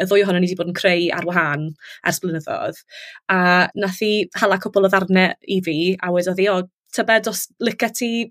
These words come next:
sgwennu rhywbeth yn ymateb i rhein?" A mi nes i. A mae'r cydweithio yna wedi parhau eto, felly ma' Shannon wedi ymgorffori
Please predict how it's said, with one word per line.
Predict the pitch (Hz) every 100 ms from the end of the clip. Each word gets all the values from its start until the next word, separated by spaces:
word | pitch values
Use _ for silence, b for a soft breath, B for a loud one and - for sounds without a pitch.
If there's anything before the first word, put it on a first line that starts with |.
| _ -
sgwennu | - 233 254
rhywbeth | 254 254 254
yn | 247
ymateb | 240 - 277
i | 269
rhein?" | 262 302 370 381 -
A | 233 226 226
mi | 220
nes | 202 190 -
i. | 254 359 B B B B B
A | 254
mae'r | 262 262
cydweithio | 285 269 240 262
yna | 233 233
wedi | 233 233
parhau | 226 - 220 214 220 - _ _ _ -
eto, | - - - 196 151 180
felly | 185 196 190 185 B B B -
ma' | 202 190 185 185 - -
Shannon | 214 208 202
wedi | 190 196 202 -
ymgorffori | 202 196 196 - 185 180 190